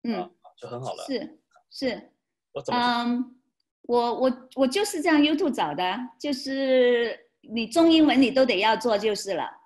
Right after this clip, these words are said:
Speaker 1: 啊，
Speaker 2: 哦。
Speaker 1: 比如说 at，
Speaker 2: 哎呀。
Speaker 1: 呃，introduction，或我，我忘了，我忘了我怎么摄取，但是如果你，你，你想，你们有兴趣，我可以把那个送给你们就是了，
Speaker 2: 好，谢谢，太好了。
Speaker 1: 好吗？啊，呀。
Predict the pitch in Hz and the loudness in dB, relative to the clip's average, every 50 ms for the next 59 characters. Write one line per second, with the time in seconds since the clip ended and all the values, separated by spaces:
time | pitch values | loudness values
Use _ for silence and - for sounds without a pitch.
0 | _ _ _ - 185 175 151 - 190 202 214 - 254 240 226 - - 277 285 233 | _ _ _ -8 -4 -4 -2 0 0 -2 -2 -2 -2 0 0 2 2 4 2 2
1 | - - - - - - _ _ _ _ _ _ _ _ _ _ _ _ _ _ | 2 -2 -8 -14 -16 -20 _ _ _ _ _ _ _ _ _ _ _ _ _ _
2 | _ _ - 123 120 120 196 180 175 170 160 175 196 214 - _ _ _ _ _ | _ _ -12 -8 -6 -4 -4 -4 -4 -4 -4 -6 -6 -10 -16 _ _ _ _ _
3 | _ _ _ _ _ _ _ _ _ _ - 233 233 233 302 - 285 262 254 254 | _ _ _ _ _ _ _ _ _ _ -2 -2 -2 0 -2 0 0 2 0 0
4 | - 247 180 180 170 - 240 208 196 165 190 180 208 220 226 220 247 294 349 311 | 0 -2 -4 -4 -4 -4 -2 -2 0 -2 -2 0 0 2 2 4 6 6 6 6
5 | 277 247 208 202 202 214 277 311 277 262 233 226 269 302 220 175 185 233 262 - | 6 4 4 4 4 4 4 4 4 4 4 2 2 2 0 -2 -4 -4 -4 -2
6 | 277 254 - - - - 294 285 277 277 - 277 262 220 - - _ _ - 214 | -2 -2 -2 -2 -4 -2 0 2 2 2 2 0 -2 -4 -6 -8 _ _ -6 -4
7 | 262 254 254 226 220 220 220 233 226 220 214 208 196 180 - 208 214 214 220 - | 0 2 2 2 2 0 -4 -6 -6 -8 -10 -10 -10 -12 -12 -12 -10 -8 -6 -4
8 | - 175 170 180 190 202 214 247 277 214 190 - 285 269 247 254 262 226 214 185 | -2 -2 -2 -4 -4 -4 -2 0 0 0 0 0 0 2 2 2 2 2 0 0
9 | 185 - - 226 240 233 202 - - 123 139 180 208 180 180 - 220 202 180 160 | 0 -2 -2 -2 -2 -2 -4 -6 -6 -6 -6 -4 -4 -6 -6 -6 -6 -8 -6 -4
10 | 156 156 131 120 - 127 - 135 143 - - 90 85 - - _ _ - - - | -4 -4 -4 -6 -6 -10 -10 -12 -12 -14 -14 -16 -16 -18 -20 _ _ -20 -20 -20
11 | - _ _ _ _ - - 165 156 170 170 175 - - - _ _ - 180 185 | -20 _ _ _ _ -12 -10 -8 -6 -6 -6 -6 -8 -12 -20 _ _ -10 -8 -6
12 | 165 160 - - _ _ _ _ - 190 170 131 151 - | -6 -8 -10 -14 _ _ _ _ -6 -4 -4 -4 -6 -12